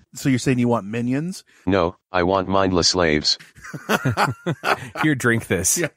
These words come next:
Speaker 2: But him versus me, no contest. I have no issues with killing.
Speaker 1: That is true. Like,
Speaker 3: That,
Speaker 1: I
Speaker 3: he, he doesn't. He doesn't. Though, I would offer that Johnny, I mean, did you see the jump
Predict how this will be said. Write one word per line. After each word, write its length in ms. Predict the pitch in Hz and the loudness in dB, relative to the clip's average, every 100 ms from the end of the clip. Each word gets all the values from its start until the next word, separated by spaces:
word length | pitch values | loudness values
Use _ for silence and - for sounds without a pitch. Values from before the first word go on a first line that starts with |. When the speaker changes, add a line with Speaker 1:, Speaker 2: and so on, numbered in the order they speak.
| _ - - | _ -20 -2
Speaker 2:
But 120 | 87 | 0
him 180 | 104 95 | 2 2
versus 360 | 90 107 87 82 | 2 2 2 2
me, 240 | 85 90 _ _ _ | 2 0 _ _ _
no 200 | 92 101 | 0 0
contest. 600 | 104 104 98 80 80 - - _ _ - | 0 0 0 0 0 -2 -6 _ _ -4
I 120 | 90 | -2
have 160 | 90 85 | 0 2
no 220 | 95 104 | 2 4
issues 340 | 98 - 80 | 2 4 2
with 160 | 80 80 | 2 0
killing. 380 | 101 85 67 69 _ | 0 0 0 -6 _
Speaker 1:
That 480 | 151 180 185 156 131 - | -2 0 2 0 -2 -8
is 280 | 127 113 - | -8 -8 -8
true. 220 | - - _ | -10 -10 _
Like, 200 | 117 117 | -10 -4
Speaker 3:
That, 120 | 170 | -2
Speaker 1:
I 80 | 170 | 2
Speaker 3:
he, 240 | 170 190 | 0 2
he 140 | 185 190 | 2 2
doesn't. 400 | 202 139 110 113 | 0 0 -4 -4
He 140 | 156 | -4
doesn't. 440 | 156 135 117 117 | -2 -2 -4 -8
Though, 260 | 131 135 120 - - _ _ _ _ _ _ _ _ _ - | -2 0 0 -6 -20 _ _ _ _ _ _ _ _ _ -2
I 80 | 180 | 0
would 120 | 202 | 2
offer 320 | 180 160 170 | 2 2 0
that 220 | 127 110 | 2 0
Johnny, 340 | 123 135 156 143 | -2 -2 -2 -2
I 60 | 143 | -4
mean, 120 | 139 | -4
did 120 | 151 | -4
you 80 | 220 | -4
see 140 | - | -2
the 100 | 196 | -4
jump 460 | 95 95 117 156 | -4 0 0 0